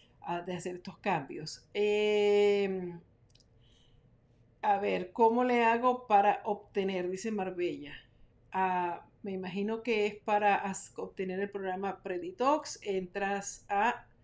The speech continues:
está escrito ahí, Andrés, eh, tienes que ver allí más arriba, está el enlace para que lo veas. Dice, eh, el Círculo de Cecilia, Preditox. No es que vas a entrar en el Círculo de Cecilia, pero es que está en el mismo, en el mismo sitio.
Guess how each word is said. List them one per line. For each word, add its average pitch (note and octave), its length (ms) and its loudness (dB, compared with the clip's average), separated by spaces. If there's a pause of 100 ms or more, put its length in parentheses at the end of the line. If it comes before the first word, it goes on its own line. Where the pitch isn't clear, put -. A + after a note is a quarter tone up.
(640)
está F#3 560 -4
escrito A#3 380 -2
ahí, C4+ 180 2
Andrés, B3 560 -2 (260)
eh, F3 720 -6
tienes G3+ 220 -6
que A3 120 -2
ver A3 140 0
allí A3 240 -2
más F#3 200 -6
arriba, G#3 360 2
está G3 420 -2
el G3 140 -2
enlace F#3+ 540 -2
para E3+ 280 -6
que F3 80 -6
lo E3 120 -4
veas. A#3+ 320 0
Dice, G#3 500 -2 (380)
eh, E3+ 1000 -2
el F#3+ 100 -4
Círculo G#3 340 -2
de G#3 60 0
Cecilia, A#3+ 520 0
Preditox. F3 720 -6
No F3 180 -6
es F#3 60 -6
que A3+ 100 -2
vas G3+ 140 0
a A3+ 40 -2
entrar G#3+ 280 0
en G#3+ 80 -2
el F#3+ 100 -2
Círculo A#3+ 400 -2
de A3+ 60 2
Cecilia, C#4+ 420 -4
pero A3+ 120 -6
es F3 80 -8
que F#3+ 80 -6
está G3+ 160 -4
en G3+ 120 -4
el F#3 140 -2
mismo, F#3+ 380 -4 (140)
en F3 140 -10
el E3 120 -16
mismo F#3+ 500 -10
sitio. D3+ 460 -14